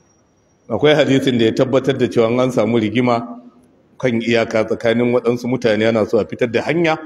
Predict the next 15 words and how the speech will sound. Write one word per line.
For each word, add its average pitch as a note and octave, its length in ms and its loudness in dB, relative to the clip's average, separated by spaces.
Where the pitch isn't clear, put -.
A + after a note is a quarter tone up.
to, A2 120 0
ana A#2+ 200 2
son A2+ 240 -2
a A#2+ 80 -2
samu A#2 480 0
sabatu A#2+ 400 0
a A2 80 2
zuri'in. B2 480 0
Wannan B2+ 300 2
zai A#2+ 200 2
sake C3 460 -2
zira'i A#2 440 0
uku B2 260 -8
da A2+ 100 0
rabi, A2 320 -2